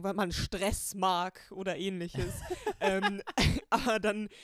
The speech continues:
Speaker 1: dann merkt man ab der Hälfte irgendwann so, „Oh, warum mache ich den Scheiß eigentlich? Ich brauche es doch gar nicht.“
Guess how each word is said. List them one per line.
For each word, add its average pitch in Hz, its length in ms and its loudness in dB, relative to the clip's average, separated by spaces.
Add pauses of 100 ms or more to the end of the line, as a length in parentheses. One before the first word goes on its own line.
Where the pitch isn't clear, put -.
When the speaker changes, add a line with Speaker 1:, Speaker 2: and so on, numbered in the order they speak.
(180)
Speaker 1:
dann 190 320 -2
merkt 190 280 -4
man 202 100 -2
ab 196 140 -6
der 185 100 -4
Hälfte 185 340 0
irgendwann 180 360 -2
so, 180 120 0
„Oh, 185 260 -6
warum 196 220 -6
mache 196 160 -12
ich 190 80 -16
den 185 120 -12
Scheiß 185 340 -10
eigentlich? 185 220 -12
Ich - 120 -12
brauche 277 380 0
es - 120 -6
doch - 180 -6
gar 202 340 4
nicht.“ 254 420 2